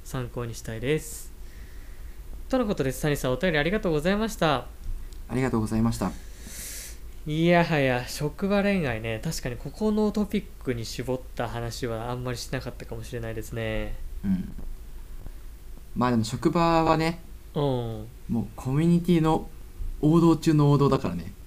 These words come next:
Speaker 1: いやー、
Speaker 2: ザ・コミュニティだよね。
Speaker 1: そうだね。社会人にとって言ったら、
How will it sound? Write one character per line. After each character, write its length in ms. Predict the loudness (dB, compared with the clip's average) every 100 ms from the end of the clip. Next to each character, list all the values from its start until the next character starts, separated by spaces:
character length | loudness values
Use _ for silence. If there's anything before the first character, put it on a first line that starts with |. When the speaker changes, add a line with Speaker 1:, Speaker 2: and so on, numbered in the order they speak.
| -12 0
Speaker 1:
い 60 |
や 100 | 4
ー、 440 | 8 8 8 2 2
Speaker 2:
ザ・ 40 |
コ 140 | 4 6
ミ 60 |
ュ 40 | 8
ニ 120 | 6
テ 140 | 4
ィ 60 | 2
だ 60 |
よ 80 | 0
ね。 160 | -6 -8
Speaker 1:
そ 340 | -8 2 4 6
う 20 |
だ 100 | 4
ね。 200 | 0 0
社 160 | -4
会 260 | 0 2 2
人 240 | 2 0
に 160 | -2 -2
と 120 | -4
っ 20 |
て 460 | -6 -6 0 0 0
言 80 | -4
っ 20 | -4
た 100 | -2
ら、 200 | -2 -2